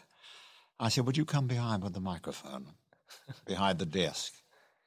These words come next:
And I said, "There it is. It's on paper. That's what the voice, the vo-, the emperor looks like. Shadowy, shadowy, shadowy."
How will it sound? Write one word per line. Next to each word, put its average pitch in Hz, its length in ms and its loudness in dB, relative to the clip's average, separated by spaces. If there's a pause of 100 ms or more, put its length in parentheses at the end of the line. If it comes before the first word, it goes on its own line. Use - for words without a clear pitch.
(600)
And - 80 -2
I 98 60 4
said, 123 160 4
"There 160 240 6
it 104 80 2
is. 95 200 0
It's - 120 -2
on 127 160 -2
paper. 104 480 -4 (420)
That's - 280 -2
what 113 140 -4
the 95 80 -6
voice, 95 540 0 (440)
the 80 80 -2
vo-, 82 240 -2
the 101 200 0
emperor 92 320 0
looks - 340 0
like. 73 280 -8 (220)
Shadowy, 73 760 -2
shadowy, 76 580 -4
shadowy." 73 560 -8